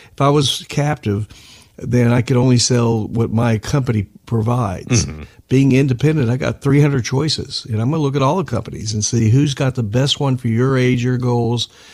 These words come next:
Speaker 1: What they're doing is, i-, if with the fixed index annuity, is they're not buying the equities, the index, instead, they're tied to it by means of options. And so if the market drops like two thousand eight,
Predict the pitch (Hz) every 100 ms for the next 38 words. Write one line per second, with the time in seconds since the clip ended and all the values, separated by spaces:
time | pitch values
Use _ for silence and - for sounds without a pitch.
0 | - - _ - 226 185 156 170 151 127
1 | 117 110 107 120 110 90 113 - 104 110
2 | - 147 - 131 123 110 113 113 123 104
3 | 101 107 107 117 131 185 - 123 143 165
4 | 117 107 98 104 107 104 120 110 107 107
5 | 110 101 98 107 - - - - - -
6 | 135 110 - - 170 135 113 113 - 117
7 | 113 - 151 160 147 - 101 92 - 104
8 | 107 113 104 104 92 131 143 - - 107
9 | 107 101 - 104 104 110 127 131 120 -
10 | 113 117 131 - 98 110 120 113 110 101
11 | 101 135 131 117